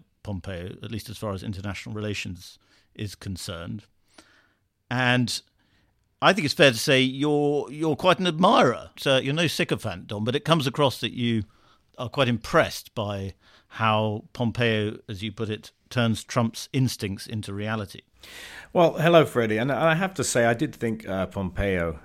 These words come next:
Speaker 2: came across as extremely intelligent and also very good at balancing the two impulses, uh, as Henry Kissinger called them, the two impulses in America's, uh, dealings with the rest of the world.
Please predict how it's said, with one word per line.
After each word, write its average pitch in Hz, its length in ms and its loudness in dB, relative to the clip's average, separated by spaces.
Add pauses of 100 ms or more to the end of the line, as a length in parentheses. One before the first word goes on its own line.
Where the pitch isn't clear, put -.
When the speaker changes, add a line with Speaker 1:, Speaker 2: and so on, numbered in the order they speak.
(100)
Speaker 2:
came 101 220 -4
across 80 500 -8 (120)
as 80 180 -10 (100)
extremely 127 960 -4 (360)
intelligent 107 880 -4 (180)
and 101 140 -6
also 156 360 -6
very 156 300 2
good 92 260 0
at - 300 -10
balancing 117 640 -2 (120)
the - 80 -12
two - 560 -4
impulses, 78 840 -4
uh, 78 160 -4
as 92 200 -2
Henry 117 260 0
Kissinger 107 540 -4
called 90 240 -8
them, 82 100 -6
the 87 80 -6
two - 380 -4
impulses 95 760 -6 (380)
in 92 160 -2
America's, 98 580 -2 (300)
uh, - 60 -18 (140)
dealings 98 460 0
with 85 140 -6
the 87 80 -2
rest 80 260 -2
of 80 80 -6
the 73 80 -8
world. 69 400 -8